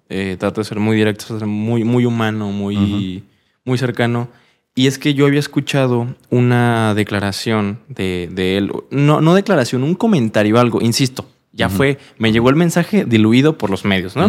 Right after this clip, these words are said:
Speaker 2: Ujú.
Speaker 1: Pero algo decía, ¿no? De que habrá que revisar el hecho de que los sacerdotes, eh, puedan casarse y tener hijos y todo.
Speaker 2: Ujú.
Speaker 1: Algo así, ¿no? Entonces, ya.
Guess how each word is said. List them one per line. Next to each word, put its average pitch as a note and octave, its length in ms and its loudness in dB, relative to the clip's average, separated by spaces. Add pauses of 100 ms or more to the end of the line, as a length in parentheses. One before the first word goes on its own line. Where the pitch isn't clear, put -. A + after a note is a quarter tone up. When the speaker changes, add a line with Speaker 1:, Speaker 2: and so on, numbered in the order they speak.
(120)
Speaker 2:
Ujú. F#2+ 140 -4 (360)
Speaker 1:
Pero C#3+ 160 0
algo E3+ 180 4
decía, D3 380 0
¿no? A#2+ 140 0
De C3+ 120 0
que - 340 -6
habrá B2+ 340 -4
que D#3+ 100 -4
revisar C3+ 460 -2
el C3 140 0
hecho C3+ 320 0
de A#2+ 160 -2
que G#2+ 160 -8
los G2+ 140 -6
sacerdotes, A2 1080 -6
eh, D#2 540 -10
puedan G#2 280 -2
casarse F#2+ 580 -8
y D#2+ 180 -12
tener F#2 300 -10
hijos - 300 -12
y - 40 -16
todo. - 200 -16
Speaker 2:
Ujú. C#2+ 160 -12 (240)
Speaker 1:
Algo E3+ 240 2
así, E3+ 240 -2
¿no? D#3+ 160 -6
Entonces, E3 500 -4
ya. C3 380 -4